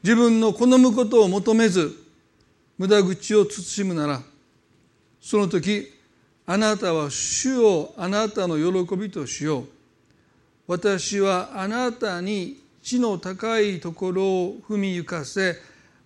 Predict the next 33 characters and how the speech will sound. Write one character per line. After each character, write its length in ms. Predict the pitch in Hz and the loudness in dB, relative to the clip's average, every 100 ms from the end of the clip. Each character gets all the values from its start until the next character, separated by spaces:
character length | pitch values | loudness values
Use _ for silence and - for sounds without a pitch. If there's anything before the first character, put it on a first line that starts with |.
| - | -8
あ 100 | 185 | -4
な 200 | 220 226 | 0 -2
た 160 | 226 190 | -2 -4
の 120 | 175 | -6
父 280 | - - 190 | -8 -6 -4
ヤ 120 | 208 | -2
コ 180 | 208 202 | 0 0
ブ 120 | 185 | 0
の 180 | 185 175 | -4 -4
譲 260 | 180 196 | -4 -4
り 100 | 196 | -4
の 220 | 185 185 160 | -4 -6 -10
地 420 | - 214 233 220 | -10 -6 -6 -6
で 340 | 226 262 - - | -2 -2 -2 -8
あ 80 | 180 | -8
な 180 | 185 | -8
た 140 | 175 190 | -6 -4
を 100 | 160 | -4
養 120 | 170 143 160 170 156 | -4 -8 -10 -10 -12
う 60 | |
と、 320 | 160 226 240 - _ _ | -6 -6 -6 -12 _ _
主 320 | - - - 254 | -20 -14 -6 -2
の 200 | 262 170 | 0 -2
御 120 | 170 | -6
口 320 | 139 151 180 | -10 -14 -8
が 180 | 208 226 - _ _ _ _ _ | -6 -8 -12 _ _ _ _ _
語 280 | - 160 175 | -12 -10 -8
ら 140 | 156 151 | -8 -10
れ 100 | 131 | -12
た 180 | 135 | -16
か 140 | 123 135 | -20 -20
ら 180 | 127 123 | -20 -10
で 260 | 214 202 | -8 -8